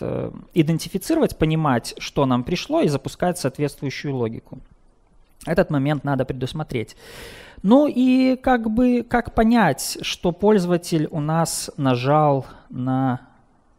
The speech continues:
конкретно в моём случае, там, на approve, да?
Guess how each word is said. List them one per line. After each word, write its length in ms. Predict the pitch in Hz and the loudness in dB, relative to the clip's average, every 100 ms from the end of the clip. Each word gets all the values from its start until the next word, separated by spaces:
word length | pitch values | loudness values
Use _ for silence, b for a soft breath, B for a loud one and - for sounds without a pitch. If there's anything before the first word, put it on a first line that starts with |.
| _ | _
конкретно 760 | 139 127 - 151 - 135 127 120 | 0 2 2 2 0 -2 -2 -2
в 40 | |
моём 240 | 123 123 123 | -2 -4 -4
случае, 400 | 147 151 - 113 | -4 -6 -6 -8
там, 280 | 117 117 | -8 -8
на 200 | 131 127 | -4 -4
approve, 340 | 117 143 135 110 - | -4 -4 -6 -8 -6
да? 240 | 139 160 | -4 -4